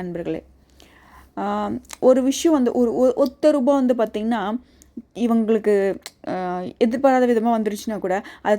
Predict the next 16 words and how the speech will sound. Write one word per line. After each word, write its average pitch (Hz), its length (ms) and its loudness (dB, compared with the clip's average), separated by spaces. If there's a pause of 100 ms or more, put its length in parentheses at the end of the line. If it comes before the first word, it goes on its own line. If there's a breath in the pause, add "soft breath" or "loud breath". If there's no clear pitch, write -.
(100)
திருப்பி 294 340 2
கொடுக்கக்கூடிய 269 720 -2
குணம். 175 240 -4 (1040 soft breath)
ஒண்ணுமே 180 320 -2
இல்ல, 269 140 4
ஒரு 226 140 2
மளிகை 196 260 0
கடைக்கு 208 320 -4
போறாங்க, 190 400 -4
ஒரு 185 180 -2
பொருளை 202 340 -2
வாங்குறாங்க, 196 340 -2
அவங்க 190 340 -4
தவறுதலா 190 280 0
வந்து 214 200 0
பார்த்தீங்கன்னாக்கா 202 420 -4